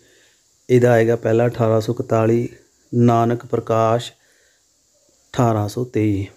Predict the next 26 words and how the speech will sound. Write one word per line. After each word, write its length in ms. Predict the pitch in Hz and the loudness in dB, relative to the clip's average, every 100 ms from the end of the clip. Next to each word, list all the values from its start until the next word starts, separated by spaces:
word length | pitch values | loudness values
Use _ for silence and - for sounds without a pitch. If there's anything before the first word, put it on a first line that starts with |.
| _ _ _ _ _ _ _ _ _ _ _ _ _ _ _ 123 | _ _ _ _ _ _ _ _ _ _ _ _ _ _ _ 2
ਉਹਦੇ 200 | 123 123 | 4 6
ਬਾਅਦ 260 | 120 120 | 4 4
ਹੈ 120 | 120 | 2
ਜੀ 180 | 113 123 | 2 0
ਕਿਹੜਾ 400 | 120 - 123 135 | -4 -2 2 2
ਜੁੱਟ 240 | 127 123 123 | 2 2 0
ਠੀਕ 360 | - 120 117 | -2 -2 -2
ਹੈ, 320 | 113 117 117 - - _ _ 113 | 0 0 0 -6 -20 _ _ 0
ਇਹਦੇ 200 | 113 117 | 2 4
ਵਿੱਚ 200 | 113 117 | 2 0
ਸੀ 380 | - 113 117 | -2 2 2
ਸਹੀ 400 | 117 117 117 120 | 2 4 6 6
ਹੈ, 180 | 113 120 - _ _ _ _ _ _ | 4 2 -10 _ _ _ _ _ _
ਕੇਵਲ 480 | 113 117 120 123 - _ _ | 4 6 6 4 0 _ _
ਏ, 280 | 117 120 120 | 2 4 4
ਬੀ 240 | 113 117 117 | 2 0 0
ਠੀਕ 240 | 113 107 - 110 | -2 -2 -2 -2
ਹਨ। 180 | 101 98 - _ _ _ _ - - _ _ _ _ _ _ _ _ - | -2 -6 -16 _ _ _ _ -20 -20 _ _ _ _ _ _ _ _ -6
ਕਿੱਦਾਂ 240 | 110 117 | 0 2
ਮਤਲਬ 480 | 117 113 113 120 120 - _ _ _ _ _ _ _ _ 117 | 2 2 0 0 -4 -14 _ _ _ _ _ _ _ _ -4
ਇਹ 280 | 120 117 | 2 2
ਸਿੱਖਾਂ 460 | 120 - - - 123 | 2 -4 -2 0 2
ਦੀ 380 | 123 120 127 123 | 2 0 -2 -2
ਭਗਤਮਾਲਾ 560 | 123 113 117 113 113 113 | -2 -2 0 0 2 0
ਜਿਹੜੀ 320 | 113 113 117 | 0 0 0
ਹੈ 240 | 117 120 | -2 -4